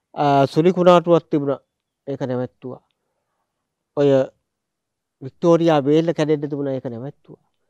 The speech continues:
සුනාමි තුනක් නැවැත්තුවා. මේ ඉතින් මේ අවුරුද්ද, ඒ කියන්නේ ඔක්තෝබර්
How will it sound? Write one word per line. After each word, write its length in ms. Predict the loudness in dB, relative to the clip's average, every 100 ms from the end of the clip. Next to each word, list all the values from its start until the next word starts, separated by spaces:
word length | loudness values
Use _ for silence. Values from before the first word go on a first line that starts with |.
| _ _ _ _
සුනාමි 540 | -8 0 2 2 0 -2
තුනක් 340 | -2 -2 -4 -6
නැවැත්තුවා. 580 | -8 -8 -12 -20 -20 _ _ _ _ _ -10
මේ 200 | -4 -4
ඉතින් 220 | -4 -4
මේ 160 | -2 -2
අවුරුද්ද, 440 | -4 -6 -10 -6
ඒ 120 | -6
කියන්නේ 440 | -2 -2 -2 -2 -4
ඔක්තෝබර් 600 | -6 -2 -2 0 -2